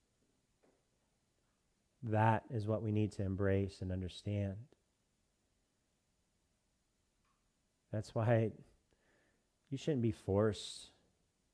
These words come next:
to worship God. You shouldn't be forced to serve God. You shouldn't be forced to honor him. You shouldn't be forced to give to him.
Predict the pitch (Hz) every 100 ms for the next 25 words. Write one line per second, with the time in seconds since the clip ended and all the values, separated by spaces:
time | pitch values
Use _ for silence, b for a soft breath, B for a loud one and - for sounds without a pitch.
0 | _ _ _ _ _ _ _ _ _ _
1 | _ _ _ _ - 101 104 104 98 98
2 | 87 - - _ _ _ _ _ _ _
3 | _ _ _ _ _ _ _ _ - 135
4 | 120 - 104 104 - 98 - - 101 90
5 | - 82 - _ _ _ _ _ _ _
6 | _ _ _ _ - - 135 123 - 104
7 | 104 - 90 95 95 90 87 95 - _
8 | _ _ _ _ _ _ _ _ _ _
9 | _ - 135 120 - 110 107 - 95 101
10 | 92 - 85 78